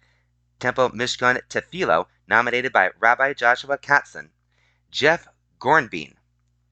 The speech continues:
Most synagogues aspire to be, to the claim of being warm and welcoming, but the reality is dependent on the individual in the synagogue and the vibe they create.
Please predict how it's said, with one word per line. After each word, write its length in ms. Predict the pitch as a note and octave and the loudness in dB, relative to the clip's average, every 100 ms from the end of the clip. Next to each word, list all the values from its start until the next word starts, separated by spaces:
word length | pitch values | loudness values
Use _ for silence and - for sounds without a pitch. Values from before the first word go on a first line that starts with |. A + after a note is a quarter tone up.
| _ _ _ _ _ _ | _ _ _ _ _ _
Most 260 | B2+ G3+ - | -2 -2 -2
synagogues 500 | C#3 G#2 G2 D#2 - | -2 0 2 2 0
aspire 440 | F2 - A2+ F#2+ | -8 -2 2 2
to 160 | - F#2+ | -2 -12
be, 260 | G#2+ G#2 | -10 -10
to 180 | - A#2+ | -10 -10
the 120 | G2+ | -10
claim 280 | F#2+ A#2+ A#2 | -8 -4 -2
of 120 | G2+ - F#2 | -2 -4 _
being 280 | B2 A#2+ F2+ | -6 -6 -6
warm 260 | G2 B2 A#2 | 0 2 2
and 160 | E2+ | -2
welcoming, 460 | G2 C#3+ - C2+ C#2 _ _ _ _ _ _ | 0 0 0 -14 -20 _ _ _ _ _ _
but 120 | A#2 | -4
the 80 | C3+ | -2
reality 380 | C3 D#3+ G3+ F#3+ | 2 2 2 -2
is 260 | - A#2+ - | -2 -2 -2
dependent 480 | A2 - D3+ C3 - | -6 -4 -4 -4 -2
on 140 | A2 | -2
the 100 | G#2 | -2
individual 580 | A2 G2+ F#2 D3+ D3+ G2 | -10 -10 -6 -4 -4 -6
in 120 | - F2+ | -6 -10
the 80 | |
synagogue 680 | E2 - D#2+ E2 G2 A#2+ C#3+ | -12 -8 -6 0 2 2 2
and 140 | C#3 | -4
the 80 | D#3 | -6
vibe 300 | A2+ G2+ G#2+ | 0 2 2
they 100 | B2 | -6
create. 540 | - D3+ D#3+ D3+ - | -8 -6 -4 -6 -8